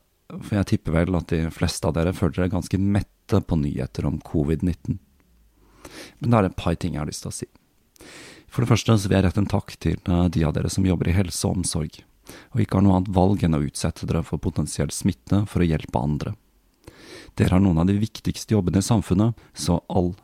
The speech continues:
ære til dere. Det samme gjelder alle som er med å holde hjulene til samfunnet i gang, enten det nå dreier seg om butikkansatte, offentlige tjenester eller annet.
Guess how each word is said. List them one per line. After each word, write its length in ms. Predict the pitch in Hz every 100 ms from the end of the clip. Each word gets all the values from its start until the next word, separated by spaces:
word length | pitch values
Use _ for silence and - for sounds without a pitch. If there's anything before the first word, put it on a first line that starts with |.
| -
ære 260 | 80 73
til 120 | -
dere. 300 | 80 67 90 - _ _ _ _ _ - - - -
Det 120 | 98
samme 280 | 120 104 85
gjelder 200 | 82 101
alle 260 | 82 87
som 140 | 95 98
er 40 |
med 160 | 92 78
å 80 |
holde 200 | 85 85
hjulene 560 | 80 85 78 85 85 92
til 100 | 90
samfunnet 420 | - 78 - 73
i 80 | 80
gang, 160 | - - _ - - _ -
enten 300 | 95 - 90
det 80 |
nå 160 | 95 90
dreier 240 | 87 78
seg 140 | 73 90
om 160 | 80 -
butikkansatte, 880 | 101 92 - 90 - 90 - 101 101 -
offentlige 500 | 101 - 87 87 90
tjenester 460 | 80 - - 92 107 _
eller 240 | 107 87 85
annet. 360 | 82 117 -